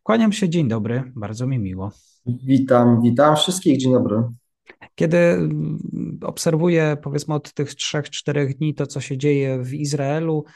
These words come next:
Speaker 1: myślę, że wielu ekspertów, e, zadało sobie pytanie, e, gdzie poje-, gdzie w tym czasie, e, były izraelskie służby.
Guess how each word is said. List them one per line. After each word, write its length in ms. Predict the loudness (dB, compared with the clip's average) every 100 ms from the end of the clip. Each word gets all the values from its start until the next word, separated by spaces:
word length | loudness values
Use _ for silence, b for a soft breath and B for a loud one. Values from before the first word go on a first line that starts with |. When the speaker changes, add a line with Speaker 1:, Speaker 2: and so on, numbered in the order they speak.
| b b -10
Speaker 1:
myślę, 280 | -8 -6 -4
że 120 | -2
wielu 280 | 0 0 0
ekspertów, 760 | -4 -6 -8 -8 -8 -12 -10 -6
e, 120 | -4
zadało 400 | -2 0 0 0
sobie 280 | -4 -8 -6
pytanie, 680 | -6 -4 -4 -4 -2 -4 -4 -6
e, 140 | -6
gdzie 280 | -6 -4 -4
poje-, 460 | -4 -4 -4 -4 -8 -12 _ _ _ -12
gdzie 140 | -8 -6
w 60 |
tym 140 | -4 -4
czasie, 400 | -4 -6 -4 -2
e, 600 | -2 -2 -4 -6 -6 -4
były 480 | 0 2 2 -2 -2
izraelskie 600 | -4 -2 -4 -6 -8 -12
służby. 480 | -10 -8 -6 -6